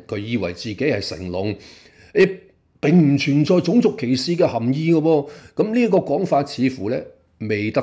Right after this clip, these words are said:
到國際足協嘅採納啦。噉而佢哋嘅中堅啦，馬爾高古圖啦，噉亦都喺今年嘅十月份啦，收到一個嘅處分啦，就係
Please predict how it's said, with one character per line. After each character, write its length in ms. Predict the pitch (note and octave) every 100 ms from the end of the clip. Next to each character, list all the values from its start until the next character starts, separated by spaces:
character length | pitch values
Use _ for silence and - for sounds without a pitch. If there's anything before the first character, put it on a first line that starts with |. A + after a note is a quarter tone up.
| -
到 100 | A2+ G#2+
國 380 | A2+ A#2 A2
際 180 | - G#2
足 220 | - A#2+ -
協 140 | A2+
嘅 240 | - G2+ G2
採 280 | - G2 A#2
納 180 | F#2+ G2+
啦。 120 | F#2 -
噉 60 | G#3
而 60 | G#3
佢 180 | C3+
哋 80 | F3
嘅 80 | D#3+
中 240 | G3+ G3
堅 160 | F#3+ F#3+
啦， 340 | F#3+ F#3+ E3 -
馬 280 | G#2+ G#2+ C#3+
爾 100 | D3+
高 160 | E3+ E3+
古 280 | - A#2
圖 240 | F3 G#2 G#2+
啦， 100 | F3 F3+
噉 100 | E3+
亦 80 | B2+
都 180 | F#3
喺 120 | D3 C#3
今 160 | E3+
年 120 | C#3+
嘅 60 | D3+
十 120 | - -
月 80 | G#2
份 200 | - G2
啦， 120 | B2 B2+
收 380 | - - C#3+ D3
到 100 | A#2
一 140 | B2+ C3
個 120 | A2+
嘅 280 | G2 A2 G#2
處 280 | - G#2+ A2
分 160 | A#2+
啦， 140 | A2 -
就 120 | -
係 160 | G2